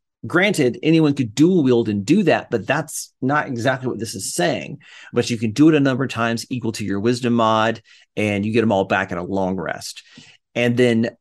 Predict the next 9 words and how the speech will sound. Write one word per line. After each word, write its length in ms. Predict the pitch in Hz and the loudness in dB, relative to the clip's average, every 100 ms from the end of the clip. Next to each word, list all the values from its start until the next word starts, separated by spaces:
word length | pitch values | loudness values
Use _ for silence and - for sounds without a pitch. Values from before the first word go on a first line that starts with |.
| _ - | _ -8
their 240 | 123 120 | 0 2
divine, 720 | 110 110 110 127 147 135 135 | 2 0 2 2 2 2 0
uh, 380 | 123 107 117 110 | 0 2 2 2
their 180 | 110 110 | 0 -2
channel 300 | 95 143 131 | -2 -2 0
divinity 500 | 120 156 160 131 117 | 2 2 4 2 0
is 140 | 113 | -2
Guided 480 | 104 110 104 127 123 | -2 -2 0 0 -2
Strike. 560 | - - 120 127 143 | -4 -2 0 0 -2